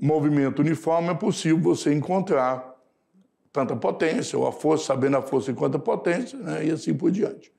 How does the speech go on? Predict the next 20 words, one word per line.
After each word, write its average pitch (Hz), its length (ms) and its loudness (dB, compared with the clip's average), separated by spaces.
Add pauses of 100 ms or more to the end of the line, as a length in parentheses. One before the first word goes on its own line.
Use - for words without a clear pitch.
(280)
Aqui 202 220 0
tem 226 140 2
um 226 60 2
exemplo, 165 460 0
ó. - 1500 -14
Um 311 140 2
corpo, 156 720 0 (140)
ele 175 220 2
sofre - 540 0
a 110 40 2
ação 135 280 0
de 120 80 2
uma 117 220 0
força - 600 -2 (600)
horizontal 160 800 0
de 147 120 0
intensidade 147 560 0
de 135 80 0
trinta 190 360 0
newton 190 600 0